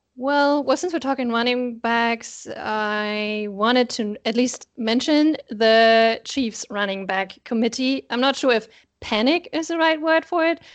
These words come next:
probably more like headache, because, uh, with Bruce Arians, usually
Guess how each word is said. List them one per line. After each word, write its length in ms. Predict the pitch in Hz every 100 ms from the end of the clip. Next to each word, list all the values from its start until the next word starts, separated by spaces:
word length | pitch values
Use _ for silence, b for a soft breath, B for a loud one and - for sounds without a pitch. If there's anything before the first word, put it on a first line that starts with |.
| B -
probably 380 | 233 240 233
more 200 | 214 208
like 340 | 202 202 196 - _
headache, 520 | - 214 240 311 - _ b b
because, 640 | 233 226 233 220 220 - -
uh, 120 | - -
with 220 | 254 -
Bruce 260 | 285 349 269
Arians, 560 | 269 277 254 247 240
usually 840 | 208 240 262 254 254 254 247 240